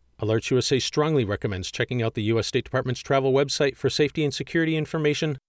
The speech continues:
about your destination. We also recommend visiting the equivalent websites of the Canadian, Australian, and British governments to see the travel guidance that those nations are providing to their citizens, as threats and assessments may vary.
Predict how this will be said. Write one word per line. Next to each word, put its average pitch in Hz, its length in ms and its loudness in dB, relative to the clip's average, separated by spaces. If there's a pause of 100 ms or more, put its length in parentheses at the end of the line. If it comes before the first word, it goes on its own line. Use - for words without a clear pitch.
about 135 340 2
your 131 60 -4
destination. 110 720 -2 (360)
We 117 140 2
also 127 260 2
recommend 123 440 2
visiting 139 340 2
the 113 100 2
equivalent 143 460 2
websites 135 480 2
of 120 140 0
the 113 60 2
Canadian, 151 520 2 (100)
Australian, 135 640 4
and 147 160 2
British 185 300 4
governments 110 520 -2
to 135 100 -2
see 170 180 0
the 156 80 2
travel 160 320 2
guidance 143 400 0
that 117 240 -2
those 175 260 4
nations 170 400 0
are 131 120 2
providing 123 460 2
to 120 120 -2
their 165 320 2
citizens, 110 640 0 (240)
as 131 180 0
threats - 460 0
and 139 120 0
assessments 120 640 -2
may 113 140 2
vary. 107 400 0